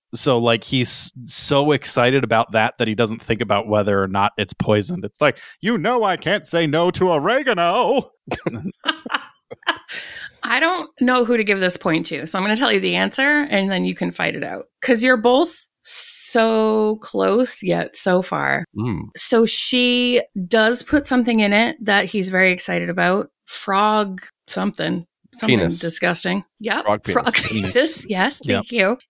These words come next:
Speaker 2: And then he says, he's very excited. He's about to eat it. And then he says, "You know what? Fuck you. You eat it."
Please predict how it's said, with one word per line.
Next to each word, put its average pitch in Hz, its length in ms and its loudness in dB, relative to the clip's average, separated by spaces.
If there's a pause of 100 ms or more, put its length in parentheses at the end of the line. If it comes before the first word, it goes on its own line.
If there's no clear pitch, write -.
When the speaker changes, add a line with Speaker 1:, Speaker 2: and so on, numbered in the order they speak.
Speaker 2:
And 254 400 2 (120)
then 254 420 4
he 277 260 4
says, 226 720 2
he's 220 280 0
very 233 320 2
excited. 277 420 0
He's 247 140 2
about 208 340 2
to 269 80 -4
eat 254 240 -2
it. 262 220 2
And 214 120 0
then 208 80 0
he 202 80 -2
says, 190 240 -6
"You 190 80 -4
know 196 140 -2
what? 208 300 2 (380)
Fuck 214 340 -4
you. 185 380 0 (500)
You 214 280 4
eat 147 140 2
it." - 260 -2